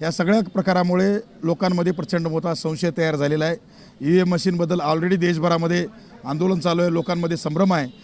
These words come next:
आणि त्यातल्या नांदेड जिल्ह्याच्या प्रशासनानं प्रचंड मोठा संभ्रम केला आहे. आमचा संशय आहे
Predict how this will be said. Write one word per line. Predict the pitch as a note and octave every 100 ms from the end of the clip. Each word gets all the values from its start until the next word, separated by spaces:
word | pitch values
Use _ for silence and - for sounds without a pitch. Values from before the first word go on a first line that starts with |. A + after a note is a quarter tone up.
| - -
आणि | C3+ D#3+
त्यातल्या | D#3+ D#3+ F3+ F3
नांदेड | D3+ D3 F3+ F3+
जिल्ह्याच्या | E3 E3 E3 F3
प्रशासनानं | F3 D#3+ D3+ D3+ D3+ D3+
प्रचंड | D#3+ - E3+ E3+
मोठा | D#3 D#3
संभ्रम | C#3 C#3 C#3+
केला | C3 C#3
आहे. | C#3+ - - - -
आमचा | C#3+ F3+
संशय | D#3+ E3+ F3+ -
आहे | B3 E3 C#3+